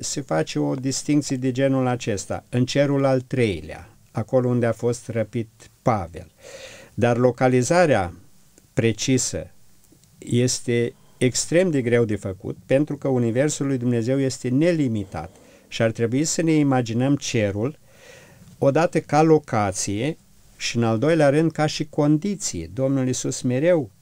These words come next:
face jocul acest de cu-, acesta de cuvinte cu privire la împărăția lui Dumnezeu. Uneori împărăția lui Dumnezeu nu este din lumea aceasta, alteori împărăția lui Dumnezeu este între voi,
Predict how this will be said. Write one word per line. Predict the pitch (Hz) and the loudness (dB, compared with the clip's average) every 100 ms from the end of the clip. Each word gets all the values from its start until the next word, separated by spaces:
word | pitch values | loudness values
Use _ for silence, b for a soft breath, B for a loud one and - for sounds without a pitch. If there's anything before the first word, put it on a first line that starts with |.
| _ | _
face | - - 127 - 113 | -8 0 0 0 -4
jocul | 104 131 131 113 | 2 2 2 -2
acest | 107 117 113 | -2 -2 -4
de | 104 | -4
cu-, | 104 - - | -8 -12 -12
acesta | - 107 123 120 110 | -8 -6 -4 -4 -4
de | 101 | -6
cuvinte | 95 95 95 95 101 143 185 B B B B - | -8 -8 -6 -6 -4 -6 -6 B B B B -14
cu | - | -4
privire | 110 113 143 | 0 2 2
la | 143 135 | 4 2
împărăția | 131 135 131 - 196 180 | 4 4 2 0 0 2
lui | 131 | 2
Dumnezeu. | 98 101 98 92 87 87 _ - | 0 -2 -2 -4 -8 -12 _ -2
Uneori | 123 123 131 135 | 2 4 4 4
împărăția | 123 110 117 120 - 135 | 2 0 0 0 2 0
lui | 127 117 | 2 0
Dumnezeu | 110 110 110 101 123 101 90 _ | 0 0 -2 0 0 0 -4 _
nu | 117 120 | 2 4
este | 120 - 101 | 4 0 -4
din | 104 104 | -4 -2
lumea | 104 101 95 | -2 -2 -4
aceasta, | 95 107 101 - 180 190 - | -6 -8 -8 -4 -4 -6 -4
alteori | 135 139 135 143 156 | -2 0 0 0 2
împărăția | 151 147 135 127 160 | 2 2 2 2 2
lui | 160 147 | 2 0
Dumnezeu | 135 139 139 156 151 | 0 0 2 2 2
este | 151 - 147 _ _ _ | 0 -4 -10 _ _ _
între | - 170 190 196 131 | -6 0 2 2 0
voi, | 95 101 95 | 0 -4 -4